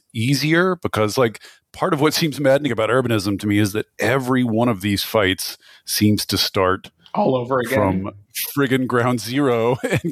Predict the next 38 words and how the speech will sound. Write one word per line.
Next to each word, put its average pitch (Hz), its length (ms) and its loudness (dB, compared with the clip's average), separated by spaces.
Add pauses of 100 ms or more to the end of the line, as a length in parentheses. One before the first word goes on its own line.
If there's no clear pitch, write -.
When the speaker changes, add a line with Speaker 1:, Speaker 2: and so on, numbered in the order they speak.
(120)
Speaker 1:
cover 117 260 2
all 139 380 0
the 151 140 -4
same 151 220 0
ground 143 180 0
again. 127 180 0 (240)
Did 160 160 -2
you 165 100 0
ever 220 160 0
feel 240 160 -2
like 214 120 -2
there 196 100 -2
was 151 140 0
momentum, 151 680 0
like 117 300 0
you 107 100 2
were 101 320 2 (460)
getting 147 260 2
ahead 120 200 2
of 110 60 0
steam? 160 580 0 (440)
Speaker 2:
Uh, 202 500 0 (840)
I 185 280 0
think - 540 -2 (100)
that 123 720 -2 (380)
we 135 240 0
did 135 240 0
a 135 80 4
little 117 340 -2
bit. - 180 -2
And - 100 0
I, 147 140 0
I 160 40 2
kinda 214 260 -4
wanna 262 140 2
use 180 220 0
an 147 60 2
example 113 880 0